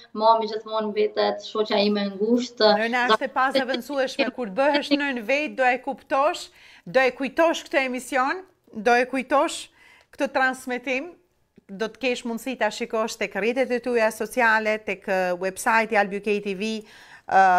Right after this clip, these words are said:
Speaker 2: tek Facebook-i, gjithandej do e kujtosh me, me shumë emocione. S'ka si nëna.
Speaker 1: Ka si nëna për të gjithë, po më vjen më shumë mirë që e keni zgjedhë këtë, këtë fotografi,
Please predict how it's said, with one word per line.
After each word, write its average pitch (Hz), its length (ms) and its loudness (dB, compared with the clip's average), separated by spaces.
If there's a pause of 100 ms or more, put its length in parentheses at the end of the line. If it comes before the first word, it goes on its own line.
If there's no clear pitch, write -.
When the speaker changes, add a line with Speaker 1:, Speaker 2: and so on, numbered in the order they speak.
(120)
Speaker 2:
tek 208 100 -2
Facebook-i, 214 640 0
gjithandej 233 540 2 (420)
do 214 160 -2
e 208 80 -6
kujtosh 240 640 -2
me, 214 160 -4 (720)
me 185 100 -6
shumë 262 240 -2
emocione. 220 640 0
S'ka 277 400 4
si 277 240 -6
nëna. 202 460 -2 (960)
Speaker 1:
Ka 320 100 6 (100)
si 320 80 0
nëna 302 380 2
për 285 100 -6
të 269 160 -6
gjithë, 294 480 -6
po 247 120 -6
më 254 80 -10
vjen 277 160 -2
më 285 80 -4 (100)
shumë 285 160 -10
mirë 277 160 -2
që 294 80 -2
e 254 60 -2
keni 277 280 -2
zgjedhë 254 400 0
këtë, 240 380 -4
këtë 233 300 -4
fotografi, 226 640 2